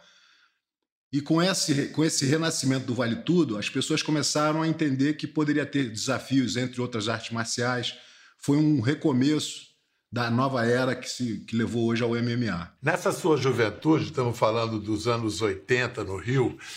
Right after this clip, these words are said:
Speaker 2: você não, não lutava só nos ringues, você brigava na rua, na praia.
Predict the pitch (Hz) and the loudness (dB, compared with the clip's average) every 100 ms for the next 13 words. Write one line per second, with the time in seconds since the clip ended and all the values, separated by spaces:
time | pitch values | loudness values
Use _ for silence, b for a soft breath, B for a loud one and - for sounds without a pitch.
0 | B B B B 117 160 196 - 254 302 | B B B B 0 4 4 4 2 4
1 | 311 294 220 185 175 160 160 165 170 143 | 2 2 2 0 -2 0 2 2 2 2
2 | 139 139 151 165 143 104 117 107 98 92 | 2 2 2 2 0 0 0 0 -2 -8
3 | - - - - 147 139 131 120 113 104 | -14 -12 -6 0 4 4 0 -4 -8 -6
4 | 127 135 110 92 90 120 127 196 269 254 | -2 0 -2 -6 -8 -8 -6 -6 -6 -8
5 | - 160 196 302 185 196 196 208 208 - | -12 -14 -6 -2 2 4 2 2 2 0
6 | - 139 190 196 165 135 123 101 - 156 | 0 4 6 8 6 4 0 -6 -2 2
7 | 170 175 170 151 | 4 4 4 0